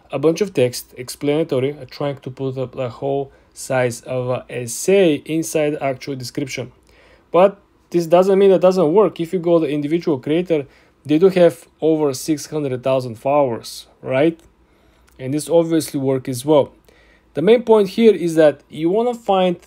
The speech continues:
the sweet spot, which is in between. You wanna have content as an individual creator that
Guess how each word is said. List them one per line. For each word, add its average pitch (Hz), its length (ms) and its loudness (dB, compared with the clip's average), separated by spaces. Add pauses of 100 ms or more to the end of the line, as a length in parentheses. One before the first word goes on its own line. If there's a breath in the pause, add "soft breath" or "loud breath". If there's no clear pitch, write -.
the 139 140 -2
sweet 160 340 -6
spot, - 460 -6
which 160 220 -8
is 160 240 -10
in 170 160 -6
between. 147 460 -4 (380 soft breath)
You 143 120 -4
wanna 190 180 0
have 165 400 0 (140)
content 170 580 0
as 135 220 -8
an 135 80 -8
individual 165 460 -4
creator 147 400 -4
that 135 220 -6